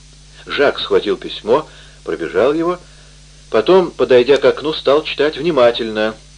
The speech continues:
Глаза его были полузакрыты, губы плотно сжаты, лицо непроницаемо.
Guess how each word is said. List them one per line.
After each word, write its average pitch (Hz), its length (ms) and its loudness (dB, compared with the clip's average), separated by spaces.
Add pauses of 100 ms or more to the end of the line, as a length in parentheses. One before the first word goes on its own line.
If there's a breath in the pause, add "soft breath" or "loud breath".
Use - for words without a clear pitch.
(400)
Глаза 98 420 2
его 156 240 6
были 135 240 -2
полузакрыты, 131 960 0 (400 loud breath)
губы 143 320 -2
плотно 101 420 2
сжаты, 113 580 0 (400 soft breath)
лицо 107 600 0 (420)
непроницаемо. 92 1000 -2